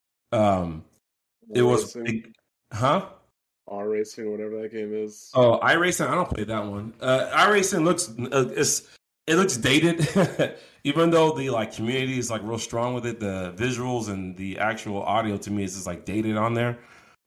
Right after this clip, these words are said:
Speaker 1: But I play A C C a lot. Uh, primarily that game got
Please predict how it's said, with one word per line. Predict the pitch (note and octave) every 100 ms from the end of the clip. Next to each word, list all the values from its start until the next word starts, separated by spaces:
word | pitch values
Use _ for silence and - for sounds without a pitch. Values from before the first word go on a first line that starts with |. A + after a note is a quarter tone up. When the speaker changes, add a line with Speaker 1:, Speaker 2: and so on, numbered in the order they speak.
| -
Speaker 1:
But | A2 G#2+ -
I | A#2
play | - C#3 D3
A |
C | D3 C3+
C | - C#3
a | B2+
lot. | B2 B2 A#2+ - _ _ _
Uh, | A#2+ G#2+ G#2
primarily | F#2 A#2+ B2 B2
that | A2+ A2
game | A#2+ A#2
got | A#2 A2 - -